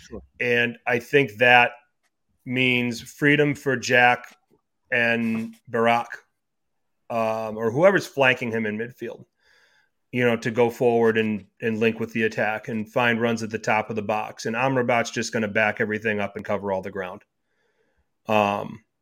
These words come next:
Speaker 2: so functionally, he should stay the same. It's just the, the overall way Fiorentina play are gonna be much different. So,
Speaker 1: Right. Yeah.
Speaker 2: um, that's, that's how I see that one.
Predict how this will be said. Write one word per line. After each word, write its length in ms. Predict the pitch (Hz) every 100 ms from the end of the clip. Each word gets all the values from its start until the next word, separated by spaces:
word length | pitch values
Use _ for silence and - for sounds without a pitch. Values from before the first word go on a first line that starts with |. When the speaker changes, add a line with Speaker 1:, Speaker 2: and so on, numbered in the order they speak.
| _ -
Speaker 2:
so 560 | 143 127 117 110 - _ _ _ _ _ _ _ _ _ _
functionally, 680 | - 175 185 185 190 175 170
he 160 | 139 151
should 380 | - 156 131 -
stay 260 | - 143
the 140 | 120 110
same. 500 | - 120 123 135 143
It's 180 | 123 120
just 300 | 135 127 -
the, 180 | 117 113
the 160 | 113
overall 480 | 123 127 123 120 113
way 180 | 113 113
Fiorentina 580 | 110 120 110 104 113 110
play 180 | 117 110
are 80 | 104
gonna 160 | 107
be 100 | 101
much 280 | 101 95 -
different. 300 | 101 - 87 _ _ _
So, 420 | - 110 95 90 _ _ _ _
Speaker 1:
Right. 120 | - - _
Yeah. 140 | 113 107
Speaker 2:
um, 300 | - - 131 _ _ _ _ 117
that's, 440 | 120 113 - -
that's 240 | - 113 120
how 100 | 110
I 60 |
see 160 | 107 104
that 200 | 98 90
one. 220 | 104